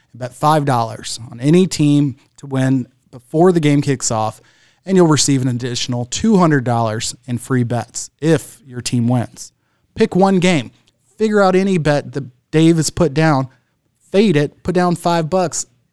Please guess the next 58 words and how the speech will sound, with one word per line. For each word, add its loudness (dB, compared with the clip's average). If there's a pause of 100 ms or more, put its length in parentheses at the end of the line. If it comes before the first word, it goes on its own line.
DraftKings -2
is -4
gonna -2
hit -4
you -6
with -6
two -6
hundred -4
bucks -10
in -8
free -16
bets. -14 (840)
It's -8
right 2
now, 4
new 2
customers -2
who -8
bet -6
five -2
dollars -2
on -10
any 0
team -2
to -4
win -6 (560)
in -16
their -2
next 0
game 0 (340)
will -16
win -2
an 0
additional -4
two -2
hundred 2
dollars -2
in -8
free -8
bets 2
if -4
their -4
team -6
wins. 0 (220)
Plus, 0
with -6
same -2
game -6
parlays, -2
you -4
can -14
combine -8
multiple 0
bets -4
from -6
the -4
same 2
game. -6